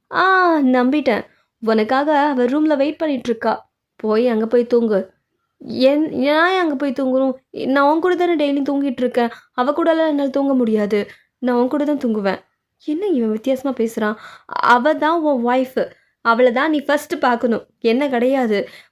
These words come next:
அவ எவ்வளோ அழகு, எவ்வளோ நல்லா இருக்கா, ரிச்சா இருக்கா. அப்புறம் என்ன உன் பிரச்சனை? உனக்காக காடு மேடெல்லாம் தாண்டி வந்திருக்கானா பாரு. அப்பனா நீ போய் பார்க்க மாட்டியா என்ன?"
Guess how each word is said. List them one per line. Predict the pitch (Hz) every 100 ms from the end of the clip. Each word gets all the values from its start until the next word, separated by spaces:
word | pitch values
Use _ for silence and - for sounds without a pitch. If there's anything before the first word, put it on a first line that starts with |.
| _ _
அவ | - 220 226
எவ்வளோ | 196 269 392 392
அழகு, | 254 240 311 247 254 339 262
எவ்வளோ | 247 277 415
நல்லா | 277 277 349
இருக்கா, | 285 247 254 311
ரிச்சா | 254 262 - 403
இருக்கா. | 311 - 269 330 - _
அப்புறம் | - 294 440 453
என்ன | 453 415
உன் | 302
பிரச்சனை? | 269 262 277 240 254 262 - _ _
உனக்காக | - 247 233 220 226 262 320
காடு | 302 269 302 349 320
மேடெல்லாம் | 311 311 302 339 349
தாண்டி | 339 349 349
வந்திருக்கானா | 349 330 320 320 320 320 349
பாரு. | 339 320 320 359 294 -
அப்பனா | 254 247 277 349
நீ | 349 330
போய் | 339
பார்க்க | 330 320 311
மாட்டியா | 311 320 370
என்ன?" | 339